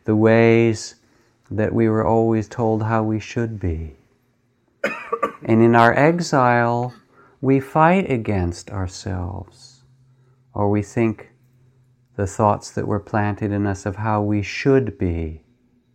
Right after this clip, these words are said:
from those who were critical or distant or even abusive.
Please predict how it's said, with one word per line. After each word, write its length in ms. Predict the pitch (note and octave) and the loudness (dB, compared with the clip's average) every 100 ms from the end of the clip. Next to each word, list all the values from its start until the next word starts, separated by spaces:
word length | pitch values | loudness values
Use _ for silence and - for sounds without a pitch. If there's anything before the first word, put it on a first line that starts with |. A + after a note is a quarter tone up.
| _ _ _ _ - - _ _ _ _ _ | _ _ _ _ -20 -20 _ _ _ _ _
from 240 | _ G#2 F#2+ | _ -2 0
those 380 | F#2 F#2 F#2 - | 2 0 -2 -4
who 80 | |
were 160 | F#2 F2+ | -4 -4
critical 840 | - G2+ F#2+ G2 G#2+ G2+ G2+ G#2+ - _ _ _ _ _ _ _ _ | -2 -2 0 -2 -6 -6 -6 -10 -16 _ _ _ _ _ _ _ _
or 80 | F#2+ | -6
distant 800 | F2 F#2 F2+ - G2 F#2+ F#2+ - _ _ - | -2 -2 -2 -4 -4 -4 -6 -16 _ _ -8
or 160 | G2 | -4
even 320 | F#2 G2+ G#2 | -2 -2 -2
abusive. 720 | A2 G#2 A2 B2+ - F#2+ F2 | -6 -4 -6 -6 -10 -12 -12